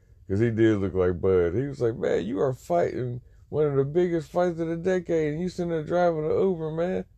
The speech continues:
<laughs> I thought that was hilarious. I thought that was pretty funny. Yeah, that was the only Adrian Broner outtake we got. He,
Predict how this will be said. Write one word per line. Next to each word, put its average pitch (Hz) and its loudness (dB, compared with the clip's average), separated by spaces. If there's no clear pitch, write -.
<laughs> - -20
I - -4
thought 104 4
that 95 4
was 85 0
hilarious. 82 -4
I - -8
thought 90 0
that 78 0
was 76 -4
pretty 76 -6
funny. 55 -10
Yeah, 50 -8
that 78 2
was 101 0
the 95 4
only 90 2
Adrian 90 2
Broner 85 -2
outtake 78 -2
we 76 -14
got. 76 -2
He, 117 0